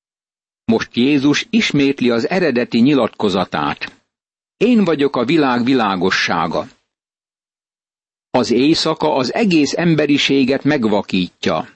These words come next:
Senki sem lát. Krisztus a világ lelki világossága,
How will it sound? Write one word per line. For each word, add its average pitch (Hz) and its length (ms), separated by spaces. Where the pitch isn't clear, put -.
Senki 185 540
sem 104 280
lát. 80 680
Krisztus 220 500
a 131 100
világ 147 420
lelki 165 380
világossága, 120 1120